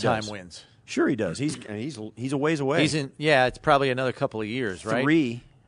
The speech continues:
Speaker 1: Maybe four with where his team's at right
Speaker 2: Right.
Speaker 1: now.
Speaker 2: Uh, yeah, he'll make it in th-, he's twenty, well, hang on, we gotta, now we gotta look it up. But he's twenty-four behind, maybe thirty-four.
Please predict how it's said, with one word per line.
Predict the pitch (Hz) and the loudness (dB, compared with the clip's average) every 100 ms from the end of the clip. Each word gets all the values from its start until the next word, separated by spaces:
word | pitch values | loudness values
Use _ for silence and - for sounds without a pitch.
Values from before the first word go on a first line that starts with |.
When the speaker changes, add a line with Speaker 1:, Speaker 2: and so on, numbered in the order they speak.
| _ | _
Speaker 1:
Maybe | 123 120 147 135 | -4 0 0 -2
four | - 175 156 127 | 0 6 6 6
with | 120 | 2
where | 107 127 | 0 0
his | 107 | 0
team's | - 143 101 | -4 -6 -4
at | 95 82 | -4 -4
right | 85 | 4
Speaker 2:
Right. | 160 247 92 - _ _ _ _ _ _ _ _ _ _ _ _ _ _ _ _ - | 6 6 2 -8 _ _ _ _ _ _ _ _ _ _ _ _ _ _ _ _ -4
Speaker 1:
now. | 123 | -2
Speaker 2:
Uh, | 139 | -2
yeah, | 180 | -2
he'll | 220 285 | 2 2
make | 262 175 | 2 0
it | 120 | -2
in | 113 | -6
th-, | - - - - | -14 -20 -16 -8
he's | 165 135 | -6 -6
twenty, | - 151 180 214 208 196 165 - _ _ _ - - _ - | -10 -2 0 2 0 -2 -4 -12 _ _ _ -20 -20 _ -18
well, | 104 101 | -14 -12
hang | 98 | -10
on, | 98 85 90 | -10 -8 -10
we | 80 | -10
gotta, | 82 90 | -8 -6
now | 92 | -6
we | 92 | -6
gotta | 85 | -6
look | 90 - | -6 -6
it | 87 | -6
up. | 80 - - - - | -8 -12 -20 -18 0
But | 123 | 0
he's | 123 180 165 - _ _ _ _ _ - | 2 0 0 -2 _ _ _ _ _ -14
twenty-four | - 165 185 151 - 160 175 202 226 233 - - | 2 4 4 2 0 2 4 4 2 -2 -16 -6
behind, | 196 196 226 247 - _ | -4 -4 -6 -8 -10 _
maybe | 135 160 175 | -4 -2 -4
thirty-four. | - 143 170 196 - 208 220 220 | -4 -2 -2 -4 -6 -4 -4 -6